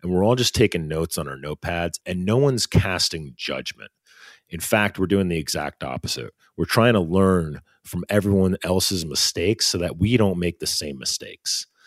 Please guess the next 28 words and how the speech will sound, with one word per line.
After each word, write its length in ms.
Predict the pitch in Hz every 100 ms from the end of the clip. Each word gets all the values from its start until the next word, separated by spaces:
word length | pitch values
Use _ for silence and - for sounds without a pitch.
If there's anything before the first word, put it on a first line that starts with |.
| - -
because 280 | 95 104 87
there's 120 | 92
gonna 200 | 113 104
come 200 | - 104
a 60 | 85
time 420 | - 147 110 85
where 120 | 90
that 140 | 85
situation's 600 | - 120 - 95 95 - 92
gonna 160 | 85
present 320 | - 85 87
itself 320 | 107 - 131 143
again 360 | 147 160 165 - - - - - _
and 160 | 113 104
you 160 | 120
don't 180 | 147 117
wanna 200 | 98 87
make 240 | 80 76
that 180 | - 69
mistake. 600 | 64 - - 62 55 - - _ _
So 160 | - 110
you're 200 | 104 101
listening 580 | 98 131 - 139 110 98
intently. 760 | 80 - 101 104 65 64 64 _ _ _
You're 200 | - 98
not 320 | 107 117 127 -
casting 520 | - 90 - 87 76
judgment, 540 | 87 80 76 69 64